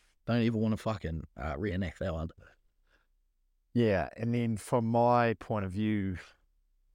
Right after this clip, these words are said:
Speaker 2: uh, five thirty in the morning, you hear this aggressive banging. You're doing house sit, you hear this, like, aggressive banging with no noise. You think you potentially, the person you're house sitting for is like, "Oh, some drug money or something's going on." Like, it sounds like you're about to get,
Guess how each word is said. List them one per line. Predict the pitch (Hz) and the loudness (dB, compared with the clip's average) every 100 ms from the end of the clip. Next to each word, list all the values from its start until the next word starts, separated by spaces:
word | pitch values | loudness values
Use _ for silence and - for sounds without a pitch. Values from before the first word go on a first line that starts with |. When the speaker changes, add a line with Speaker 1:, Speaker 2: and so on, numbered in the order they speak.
| - - - | -20 -20 -6
Speaker 2:
uh, | 101 85 | 0 0
five | 80 - 101 | 0 0 0
thirty | - 104 | 0 -2
in | |
the | 92 | 0
morning, | 98 92 87 87 | -2 -2 -2 -4
you | 87 | -6
hear | 90 98 | -4 -2
this | 87 | -2
aggressive | 87 87 92 87 92 113 113 - 90 85 | -6 -6 -6 -4 -4 -2 -4 -4 -4 -6
banging. | - 101 107 87 90 | -4 -2 -2 -4 -2
You're | 92 90 | 0 0
doing | 78 78 107 101 | -2 -2 -2 -2
house | 80 101 95 | -2 0 -2
sit, | - 76 | -2 -4
you | 67 | -4
hear | 98 98 | -2 -2
this, | 92 | -2
like, | 95 | -4
aggressive | 98 85 - 101 110 - 90 - | -4 -4 -4 -2 -2 -2 -4 -2
banging | 101 104 98 | -4 -2 -2
with | 90 | -2
no | 95 98 | 0 0
noise. | 98 101 95 87 95 110 | 0 0 0 0 -2 -4
You | 104 | -6
think | - 110 | -4 -2
you | 107 | -4
potentially, | - - 95 - 92 87 _ _ _ _ _ _ _ | -6 -6 -6 -4 -4 -4 _ _ _ _ _ _ _
the | 104 | -12
person | - 110 - | -2 -2 0
you're | 104 | -2
house | 98 101 | 0 0
sitting | - 101 | 0 -4
for | 92 101 95 | -4 -2 -2
is | - | 0
like, | 80 | -2
"Oh, | 65 90 | 0 -4
some | - 87 | -4 -10
drug | - 87 87 | -4 -4 -2
money | 92 90 92 90 | -2 -2 -2 -2
or | 80 82 76 67 62 | -2 -4 -4 -4 -6
something's | - 82 71 80 | -2 -4 -2 -6
going | - 90 87 | -4 -2 -2
on." | 82 80 | -2 -4
Like, | 82 80 | -6 -8
it | - | -12
sounds | - 110 101 | -4 -2 -2
like | 90 | -4
you're | |
about | 90 90 | -4 -6
to | 80 | -6
get, | 80 | -8